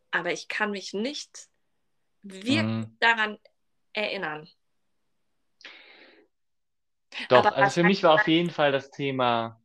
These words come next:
Speaker 2: dieses lange abends aufbleiben, das fand ich irgendwie immer gemein, dass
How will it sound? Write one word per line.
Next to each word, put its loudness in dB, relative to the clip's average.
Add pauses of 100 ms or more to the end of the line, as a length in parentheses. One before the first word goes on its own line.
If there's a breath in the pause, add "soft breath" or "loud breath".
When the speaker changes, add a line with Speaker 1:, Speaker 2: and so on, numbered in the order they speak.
Speaker 2:
dieses -16
lange -4
abends -8
aufbleiben, -4
das -16
fand -6
ich -16
irgendwie -10
immer -10
gemein, 0
dass -10